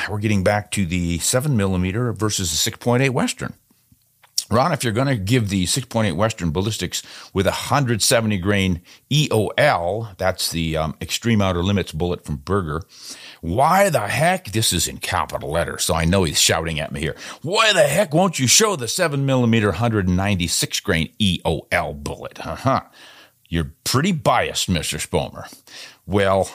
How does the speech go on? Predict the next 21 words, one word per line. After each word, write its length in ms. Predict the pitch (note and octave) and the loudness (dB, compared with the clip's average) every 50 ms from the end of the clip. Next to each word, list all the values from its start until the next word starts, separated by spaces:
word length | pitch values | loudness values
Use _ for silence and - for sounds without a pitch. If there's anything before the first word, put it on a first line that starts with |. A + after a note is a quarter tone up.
| - - - | -12 -6 -4
actually, 360 | F#2+ F#2+ - - - G#2 G2 | -4 -4 -4 -4 -4 -2 -2
I'm 140 | F2+ F2 F2+ | 0 2 2
not, 320 | F2+ F2+ E2+ D#2+ - - D#2+ | 2 2 2 0 0 -2 -4
Michael. 480 | D#2+ D2+ C#2 C2+ B1 A1 A#1+ C2+ - - - - - - - _ | -4 -2 -2 -4 -4 -6 -8 -8 -10 -12 -14 -16 -16 -16 -16 _
Um, 380 | - C#2+ D2 C#2+ C#2+ C#2 C#2 G2+ | -4 -2 0 0 0 0 0 0
<laughs> 20 | |
I'm 220 | G#2+ A2+ - D#3 B2+ | 2 2 4 2 2
not 300 | F2 E2 F2 C2+ C#2 B1+ | 0 -2 -4 -4 -4 -2
biased. 360 | B1+ C2 C#2+ E2+ F2+ - - | -2 0 0 0 0 0 0
I 120 | - E2+ | 0 -2
just 240 | F#2+ - C3 - - | -2 -2 -2 0 0
like 180 | F2+ F2+ - - | 0 0 0 -2
to 60 | F2+ | -6
try 260 | - - - F2 E2+ | -6 -2 -2 0 0
to 80 | E2 D#2 | 0 0
get 240 | D2 E2+ E2 - - | 0 -2 -2 -2 -4
what 160 | D2+ D#2+ D#2 | -4 -4 -2
I 160 | D#2+ E2+ E2+ | 0 -2 -2
consider 460 | - - E2+ D#2+ - - F2+ D#2 E2 | -2 -4 -4 -4 -2 -2 -2 -4 -6
to 140 | D2 - D2+ | -6 -8 -6
be 420 | C#2 D#2 D#2 D#2 D#2 D2+ D2 D2 | -4 -4 -2 -2 -2 -4 -6 -8